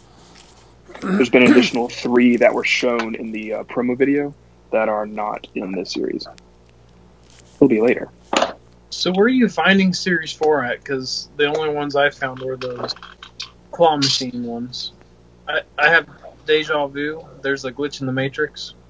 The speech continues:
Speaker 1: Dude, it's three times. I don't know what's up there. Um, I found my blind packs at Target before Christmas.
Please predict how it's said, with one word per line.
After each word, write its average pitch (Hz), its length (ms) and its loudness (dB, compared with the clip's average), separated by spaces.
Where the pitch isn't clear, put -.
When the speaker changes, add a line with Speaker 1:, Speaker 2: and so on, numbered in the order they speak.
Speaker 1:
Dude, 117 120 2
it's - 120 -6
three 143 160 4
times. 110 280 -4
I 113 40 0
don't 117 100 -4
know 117 60 2
what's 120 140 0
up 117 120 0
there. 104 180 0
Um, 120 580 4
I - 80 -4
found - 160 6
my 156 120 8
blind 143 340 2
packs 160 360 -4
at 127 280 -2
Target - 720 -4
before 127 680 2
Christmas. 127 760 -4